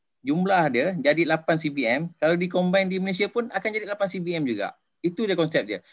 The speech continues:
Cuma kita alihkan tempat untuk pool tu.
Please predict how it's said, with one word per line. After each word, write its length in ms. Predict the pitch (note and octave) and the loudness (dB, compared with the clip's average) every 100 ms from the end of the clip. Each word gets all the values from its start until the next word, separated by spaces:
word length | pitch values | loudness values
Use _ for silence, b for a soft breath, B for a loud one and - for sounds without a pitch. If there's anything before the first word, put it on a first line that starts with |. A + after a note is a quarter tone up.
| b | b
Cuma 480 | - F3+ G#3 G#3 - - | -4 -2 -2 -4 -6 -6
kita 400 | F3+ F3+ G#3+ G#3+ _ _ | -6 0 0 0 _ _
alihkan 640 | E3 F#3+ G#3+ G3 G3+ F3+ | 0 2 0 0 0 0
tempat 400 | F#3 F#3 F#3 G3+ - | -2 -4 0 -2 -2
untuk 400 | E3 D#3+ F#3 F3 - | -8 -4 -4 -4 2
pool 160 | G3 C#3 | 4 4
tu. 80 | F2+ | 0